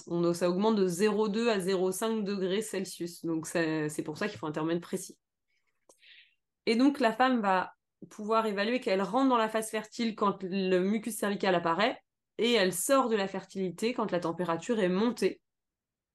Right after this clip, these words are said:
et qu'on est sûr qu'elle reste haute. C'est-à-dire que c'est en général au troisième point de température haute. Et donc, voilà, il y, y a différentes écoles de symptothermie avec, euh, des petites variations, mais globalement, c'est quasiment pareil.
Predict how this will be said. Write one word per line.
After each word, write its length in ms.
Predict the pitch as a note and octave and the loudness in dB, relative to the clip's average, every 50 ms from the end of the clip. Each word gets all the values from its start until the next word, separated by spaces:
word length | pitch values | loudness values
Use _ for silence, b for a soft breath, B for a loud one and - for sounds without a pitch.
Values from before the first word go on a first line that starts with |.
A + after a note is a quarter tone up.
| _ | _
et 100 | - A3+ | -2 -2
qu'on 160 | A3+ - A3+ G3+ | 0 0 2 2
est 100 | F3+ F3 | 2 2
sûr 280 | F3 - A#3 B3+ B3+ | 2 2 2 2 2
qu'elle 160 | - A3+ F3 | 2 2 2
reste 280 | F3 F#3 G#3+ G#3+ - - | 2 2 0 -2 -2 -2
haute. 460 | F#3+ - - E3 D#3 - - - - _ _ _ _ _ _ | -2 -2 -2 -4 -6 -6 -10 -18 -20 _ _ _ _ _ _
C'est-à-dire 360 | _ _ - D3+ D3+ D#3+ F#3 | _ _ -10 -8 -6 -6 -8
que 60 | - | -8
c'est 200 | - - E3+ E3+ - | -8 -8 -8 -8 -6
en 100 | E3 D#3 | -6 -6
général 460 | D#3 E3 E3 E3 F#3 G3 G3+ - - | -4 -4 -4 -2 -2 -2 -2 -4 -4
au 80 | - F#3+ | -4 -4
troisième 420 | F#3 - - F3 E3+ F3+ F#3 F#3+ | -4 -4 -4 -2 0 0 0 -2
point 300 | F3 - F#3+ F#3+ F#3+ - _ _ _ _ _ _ _ _ - | -2 -2 -4 -4 -4 -6 _ _ _ _ _ _ _ _ -12
de 40 | E3+ | -8
température 500 | E3+ F3 E3+ E3+ F3 F3 F3 E3+ - E3 | -6 -6 -6 -4 -6 -6 -8 -10 -10 -12
haute. 220 | E3+ E3+ - _ _ _ _ _ _ _ _ _ _ _ _ _ _ _ _ _ _ _ _ _ _ _ b b b b b b _ _ - | -12 -14 -16 _ _ _ _ _ _ _ _ _ _ _ _ _ _ _ _ _ _ _ _ _ _ _ b b b b b b _ _ -6
Et 120 | F#3+ F#3+ | -2 0
donc, 160 | F#3 F#3+ F3+ F3 | 0 0 -2 -2
voilà, 320 | E3 D#3+ F3+ F#3 E3+ D#3 | -4 -2 0 2 2 2
il 100 | D3+ D#3 | 0 -2
y, 200 | - - - - | -6 -6 -4 -4
y 40 | E3+ | -4
a 40 | E3 | -4
différentes 440 | D#3 F3 F3 - F3 F#3 G3 F3+ | -6 -6 -6 -4 -2 0 0 0
écoles 380 | E3 F3 F3 F3+ F3+ F3 F3 D#3+ | 0 0 2 2 4 4 4 2
de 80 | D#3 D3+ | 0 -2
symptothermie 720 | D3+ F3 D#3+ D#3 D#3+ D3+ E3 E3 F3 E3 F3+ G3 G3 F3+ | -4 -6 -8 -6 -6 -4 -4 -2 -2 0 0 0 0 0
avec, 240 | D#3 D3+ D3+ D#3 D#3 | 0 -2 -2 -4 -4
euh, 120 | D3+ D3 - | -4 -4 -4
des 220 | - D3+ D3 D#3+ | -6 -6 -4 -6
petites 260 | D#3 - - - E3+ D#3+ | -6 -6 -10 -8 -4 -2
variations, 420 | D#3 D#3+ D#3+ E3 E3+ E3+ - F#3+ | -2 0 0 -2 -4 -2 -2 0
mais 160 | F#3 E3 D#3+ | 0 0 0
globalement, 460 | D3+ D#3+ D#3 E3 D3+ D#3+ E3 E3 E3 | -2 -2 -2 -2 0 0 0 -2 -2
c'est 120 | E3+ - F#3 | -4 -6 -6
quasiment 380 | - D#3+ D#3 D3+ D#3+ D#3 D#3+ | -6 -4 -4 -4 -4 -4 -4
pareil. 400 | D#3 E3 E3 E3+ G3+ A#3 A3+ A3 | -4 -4 -2 -2 -2 -2 -2 -4